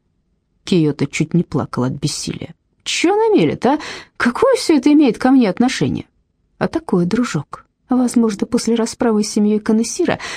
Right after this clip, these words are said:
ты подумал, что всё могло сложиться совсем по-другому,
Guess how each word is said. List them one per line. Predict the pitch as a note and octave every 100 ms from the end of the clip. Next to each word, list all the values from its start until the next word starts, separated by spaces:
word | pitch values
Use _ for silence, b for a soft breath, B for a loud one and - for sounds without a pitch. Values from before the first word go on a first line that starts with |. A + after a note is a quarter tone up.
| B B -
ты | B3
подумал, | B3 D4 D#4+
что | D#4+ -
всё | B3 - B3+
могло | B3+ D4+ D4 B3+
сложиться | - C4+ G#3+ G#3+ - B3+
совсем | C4 A#3 - G#3
по-другому, | - G#3+ B3 E3 D3+ D#3